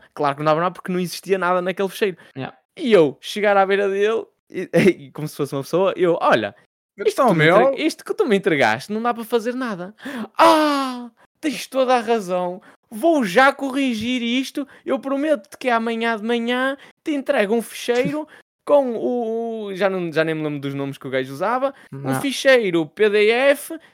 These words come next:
Speaker 1: que tu possas usar no programa para fazeres a tua animação como queres, para o teu, para o teu podcast e não sei o que mais."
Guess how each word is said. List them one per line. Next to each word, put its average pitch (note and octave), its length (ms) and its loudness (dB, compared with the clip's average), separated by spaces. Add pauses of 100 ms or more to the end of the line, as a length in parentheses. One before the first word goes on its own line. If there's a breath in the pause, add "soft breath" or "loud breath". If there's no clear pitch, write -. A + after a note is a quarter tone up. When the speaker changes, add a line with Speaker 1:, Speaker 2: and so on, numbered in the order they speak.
Speaker 1:
que F4+ 100 0
tu D#4+ 160 -2
possas B3 420 -4
usar B3+ 600 -4 (340 soft breath)
no C4 140 -4
programa B3+ 560 -2
para D4+ 140 -8
fazeres A#3 340 -2
a A#3+ 60 -6
tua B3 140 -6
animação B3 600 -4
como A#3+ 260 -10
queres, A#3+ 460 -6 (100)
para - 120 -8
o A3 40 -8
teu, A3 160 -4 (200)
para A#3 100 -2
o - 20 -6
teu A#3 160 -8
podcast A3 560 -6
e B3 60 -12
não B3+ 60 -12
sei D4 140 -12
o - 20 -20
que - 80 -18
mais." G#3+ 240 -10